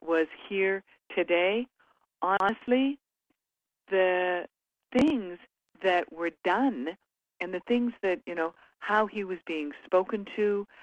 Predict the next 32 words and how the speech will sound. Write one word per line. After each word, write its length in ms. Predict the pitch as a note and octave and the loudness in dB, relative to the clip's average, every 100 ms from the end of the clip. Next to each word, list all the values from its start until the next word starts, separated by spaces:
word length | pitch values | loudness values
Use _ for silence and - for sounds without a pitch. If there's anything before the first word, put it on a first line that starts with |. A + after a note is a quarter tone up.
| - _ | -20 _
how 520 | - G3 F#3+ F#3+ F#3 - | -4 2 6 4 2 -6
he 340 | - - F3+ | -14 -8 -6
was, 180 | E3 D#3 - _ _ - | -2 -2 -4 _ _ -10
you 100 | E3+ | -2
know, 200 | D3 D3+ _ _ _ _ _ | -2 -2 _ _ _ _ _
not 400 | D3+ D#3+ E3 F#3+ | -8 2 2 2
being 300 | G3 F#3+ F3+ D#3 | -2 -2 -4 -4
acknowledged 720 | D#3 D#3+ D3+ D#3+ F#3 F#3+ - | -6 0 2 2 0 -6 -4
as 120 | D#3+ D#3+ | -4 -4
a 40 | |
man 360 | D#3 D3+ D#3 F3 | -2 2 2 0
who 120 | F#3 | -2
was 100 | D#3+ D#3+ | -4 -2
making 300 | D3+ E3+ D3 | -4 -2 -6
a 60 | |
contribution 760 | - D#3 D3+ C#3+ C3+ D#3+ - G3+ | -2 -4 -4 -8 -2 -2 -2 -4
to 100 | G#3+ | -2
this 160 | G3+ G3 | -2 -2
woman. 340 | G#3 G#3 A3 - - - - _ _ _ _ _ _ _ _ _ _ - | -2 0 -2 -4 -16 -20 -20 _ _ _ _ _ _ _ _ _ _ -6
And, 140 | F#3+ - | -6 4
you 140 | A#3 | 6
know, 120 | A3 G3+ | 8 8
here's 220 | D#4 G4+ | 8 8
one, 180 | A3 G3 - | 6 0 0
one 180 | F#3 F3+ | -4 -2
thing 200 | F#3+ E3 | -2 -2
that 100 | D3+ | 0
I 100 | D3 | 0
know 320 | D3 C#3+ C3 B2 _ - | 0 2 2 -2 _ -4
will 140 | E3+ D#3+ | 2 4
often 300 | D3+ D#3 E3 | 2 -2 -6
happen 480 | C#3 B2+ A#2+ G#2 | -2 -4 -4 -10